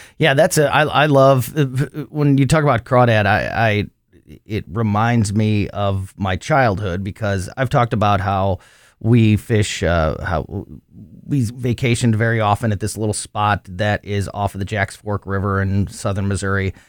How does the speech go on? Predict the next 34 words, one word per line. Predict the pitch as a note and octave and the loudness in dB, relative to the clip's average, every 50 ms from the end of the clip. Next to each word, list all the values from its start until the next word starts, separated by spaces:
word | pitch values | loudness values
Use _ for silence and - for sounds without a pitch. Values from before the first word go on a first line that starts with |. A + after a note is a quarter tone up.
| _ _ _ _ _ - | _ _ _ _ _ -2
And | A#2 A2+ A2 G#2+ G#2+ G#2 G2 G2 G2 F2+ - - | 0 2 2 2 2 2 2 2 0 -2 -4 -8
when | _ B2+ A#2+ A2+ A2+ G#2+ | _ -6 -2 -2 0 0
we | A2+ C3+ C#3+ | 0 0 2
would | C#3 B2+ G2 | 2 0 0
drive | G#2+ A#2+ A2+ A2 G2+ | 0 0 0 0 0
down | F2+ G#2 A#2 C3 B2+ | 0 0 2 2 2
there, | A#2+ G#2+ G2 F#2+ F#2 F#2 G2 | 2 2 2 0 0 -2 -4
w-, | - C3+ C3+ B2 - - - E2 - _ | -6 -8 -10 -10 -10 -12 -16 -20 -20 _
we | B2+ B2 A#2+ B2 B2+ B2+ C3+ D3 | -18 -16 -14 -14 -8 -4 -2 0
would | C#3+ C#3 B2 G#2+ | 0 0 0 2
not | A2 A2+ A#2+ B2+ - E2+ | 2 2 2 0 -2 -4
bring | A2 A2+ A2 G#2+ G#2+ G#2+ | -4 -2 0 0 0 2
anything. | A#2 B2 A#2 - G#2+ A2 | 2 2 0 0 -2 -2
We | A2+ C3 | -2 0
would | C#3 D3+ C3+ G#2+ | 0 0 0 0
bring | B2+ B2+ A#2 G#2+ | 2 2 2 2
very | F#2+ G#2 A2 A#2 C3+ D3 | 2 0 0 0 0 2
little | C#3+ D3+ D#3 D3+ | 0 0 0 0
tackle, | - - A#2+ G#2 G2+ - - G2 A2+ - _ _ _ _ _ _ | -2 -2 -2 -2 -2 -2 -2 -4 -6 -6 _ _ _ _ _ _
bring | G2+ F#2+ F#2 B2 B2 A2 | -8 -2 0 2 2 2
a | F#2+ | 0
couple | - - - C#3 B2 D#3+ D#3 C3+ A#2 - _ | -4 -4 -4 -4 -2 0 0 -2 -2 -4 _
of, | G2 G#2+ A2 A2 G#2+ G#2 G#2 G#2 - _ _ _ _ _ - | -4 -2 0 0 0 0 -2 -4 -6 _ _ _ _ _ -8
of, | F2+ G#2+ A2 G#2 G#2 - - _ _ - - - _ _ | -6 -4 -4 -4 -6 -8 -12 _ _ -20 -20 -20 _ _
of | - A2 G2+ - | -8 -8 -8 0
poles. | - F3+ F#3 C3+ G#2+ A2+ A#2 A2+ - _ _ _ _ _ _ _ _ _ _ _ | 2 4 4 6 4 2 0 -2 -6 _ _ _ _ _ _ _ _ _ _ _
And | D3 C#3 C3 B2 A#2 A2 A2+ A#2 A2 - - | 0 2 2 4 4 4 4 2 2 2 0
it | B2 A#2 | 0 2
was | A#2 A2 | 2 2
basically, | F#2+ - C3+ C#3+ E3+ - D3+ A#2+ G2 A2+ A2 | 0 0 0 2 2 2 0 0 0 -2 -2
the | G2+ G#2 | -2 -2
tackle | - G#2+ G#2 A2 D3 - - A#2+ G#2+ | -2 0 0 0 2 2 0 0 0
was | G2 G#2 G2 F2+ | 2 0 0 -2
just | - - B2 A#2 A2 - - | -2 -2 0 0 0 -2 -4